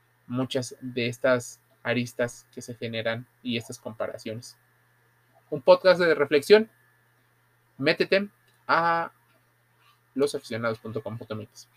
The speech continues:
en las redes sociales y también en el sitio web. Los podcasts son gratis en Google Podcast,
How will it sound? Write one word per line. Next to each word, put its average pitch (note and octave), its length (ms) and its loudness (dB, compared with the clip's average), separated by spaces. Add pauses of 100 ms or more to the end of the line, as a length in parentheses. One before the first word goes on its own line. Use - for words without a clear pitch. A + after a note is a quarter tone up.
en A#2+ 120 -6
las A2+ 120 2
redes A#2+ 240 2
sociales D3+ 540 2 (460)
y A3 80 -6
también G3+ 360 2 (600)
en C#3+ 480 6
el B2+ 100 -6
sitio A#2 240 -8
web. F3+ 160 2 (1040)
Los A2 120 -12
podcasts B2+ 520 -4 (100)
son A#2+ 200 -8
gratis A#2+ 440 2
en A#2+ 380 -10
Google C3 360 -6
Podcast, - 540 0